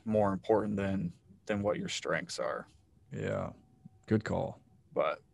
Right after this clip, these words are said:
Speaker 1: I had fun, man. I'm looking forward to putting this together with the Adam Milligan podcast that we did earlier this week and getting it put up there for number twelve.
Speaker 2: Awesome, man.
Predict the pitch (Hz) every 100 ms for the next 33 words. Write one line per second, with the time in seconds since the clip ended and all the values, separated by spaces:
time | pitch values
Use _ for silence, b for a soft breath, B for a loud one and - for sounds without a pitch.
0 | _ _ _ - - 127 147 - 147 113
1 | 107 110 113 113 101 - 113 104 101 98
2 | - - - _ _ _ - 120 113 107
3 | - 104 110 110 113 107 104 101 104 107
4 | 101 104 110 104 104 95 107 113 117 117
5 | 123 - - 107 104 104 110 107 107 107
6 | 107 104 104 - 113 127 - 98 98 98
7 | 220 - 110 117 - 131 - 107 110 127
8 | - 139 160 117 - - - _ - -
9 | _ _ _ _ _ - - - 104 -
10 | 87 90